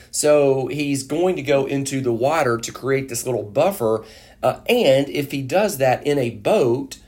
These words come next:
the water would create this natural amplifier, like a microphone,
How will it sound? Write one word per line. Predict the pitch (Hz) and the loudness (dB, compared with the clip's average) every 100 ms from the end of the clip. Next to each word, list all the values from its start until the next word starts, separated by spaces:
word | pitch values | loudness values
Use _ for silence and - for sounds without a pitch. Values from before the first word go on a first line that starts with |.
| - - _ | -20 -20 _
the | 131 151 | -4 -2
water | 135 127 156 180 | -2 -2 0 0
would | 143 127 | 0 -4
create | - 127 123 117 123 | -6 -6 -2 -2 -2
this | 117 113 | -4 -2
natural | 117 117 127 135 - 113 113 - | -2 -2 -2 -2 -2 -4 -4 -4
amplifier, | 123 139 113 101 98 87 78 | -6 -4 -4 -4 -4 -4 -4
like | 87 120 120 | 0 0 0
a | |
microphone, | 110 107 117 143 143 107 92 87 98 | -4 -2 -2 -2 -4 -6 -4 -4 -6